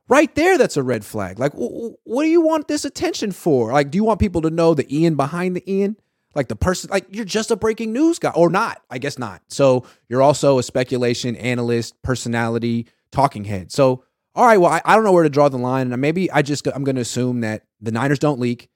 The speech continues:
and you're speculating like the rest of us. And I don't really need to react every single time he has, like, a thought that he puts on camera.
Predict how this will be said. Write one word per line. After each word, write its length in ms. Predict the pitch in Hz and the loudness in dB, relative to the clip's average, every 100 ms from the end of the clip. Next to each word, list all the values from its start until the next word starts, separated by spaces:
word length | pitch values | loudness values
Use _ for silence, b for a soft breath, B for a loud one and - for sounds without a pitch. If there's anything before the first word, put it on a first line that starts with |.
| _ _ _ | _ _ _
and 320 | 113 110 104 | -6 -4 -4
you're 100 | 107 | -2
speculating 440 | 127 139 - 135 135 | 0 0 2 0 0
like 100 | 135 | -2
the 80 | 127 | -2
rest 200 | 113 110 | -4 -4
of 80 | |
us. 340 | 113 127 - - _ _ _ | -4 -6 -10 -18 _ _ _
And 140 | 139 156 | -4 -2
I 60 | |
don't 160 | 254 320 | -2 -2
really 160 | 339 311 | -2 -2
need 220 | 320 330 | -2 4
to 260 | 285 277 - _ _ _ _ _ _ 202 | 6 6 2 _ _ _ _ _ _ 2
react 560 | 220 269 254 233 - - | 4 6 4 2 -2 2
every 280 | 226 196 247 | 2 4 0
single 320 | - 214 208 | 2 4 4
time 380 | 208 196 170 156 | 4 0 2 0
he 200 | - 180 | -2 -2
has, 380 | 160 156 147 143 | 2 4 2 0
like, 120 | 127 | -4
a 60 | |
thought 300 | - 92 82 - _ _ _ _ _ _ _ - | -4 -6 -8 -16 _ _ _ _ _ _ _ -6
that 100 | 117 | -4
he 60 | 120 | 0
puts 320 | - 107 - | 0 -2 -4
on 260 | 110 104 104 | -8 -8 -8
camera. 340 | - 87 65 | -12 -14 -14